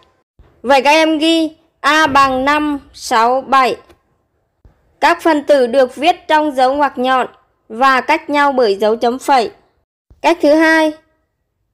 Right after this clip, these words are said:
đó là cách chỉ ra tính chất đặc trưng cho mỗi phần tử của tập hợp đó. Các em ghi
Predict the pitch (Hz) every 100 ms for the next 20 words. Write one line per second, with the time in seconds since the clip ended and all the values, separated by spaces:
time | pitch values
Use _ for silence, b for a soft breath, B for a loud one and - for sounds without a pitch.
0 | _ _ _ _ - 233 277 294 262 277
1 | 330 - _ _ _ _ _ _ _ _
2 | _ _ _ _ _ _ _ _ _ _
3 | - 285 247 240 294 302 302 269 285 285
4 | 339 339 294 254 _ 302 311 311 294 _
5 | _ _ _ _ - 320 302 302 277 247
6 | 311 294 254 262 254 208 - 247 208 -
7 | 240 247 254 240 214 220 233 - _ _
8 | _ _ _ _ _ _ _ _ _ _
9 | _ _ _ _ _ _ _ _ _ _
10 | _ _ _ _ _ _ _ - 285 339
11 | 339 302 339 349 330